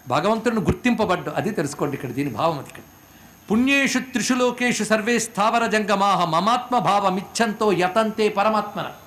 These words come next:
నేను కావాలనే ప్రపంచంలో అందరూ ప్రయత్నాలు, పనులు చేస్తుంటారు పరమాత్మతో సహా. అతడు నేను కావాలనే. అందుకే "శివశక్త్యాయుక్తో యది భవతి శక్త ప్రభవితం."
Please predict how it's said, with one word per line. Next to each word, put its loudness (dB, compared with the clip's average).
నేను 2
కావాలనే 2
ప్రపంచంలో 0
అందరూ 2
ప్రయత్నాలు, 0
పనులు 0
చేస్తుంటారు -2
పరమాత్మతో 0
సహా. 0
అతడు -2
నేను 2
కావాలనే. -2
అందుకే 0
"శివశక్త్యాయుక్తో -2
యది 2
భవతి 0
శక్త -2
ప్రభవితం." 0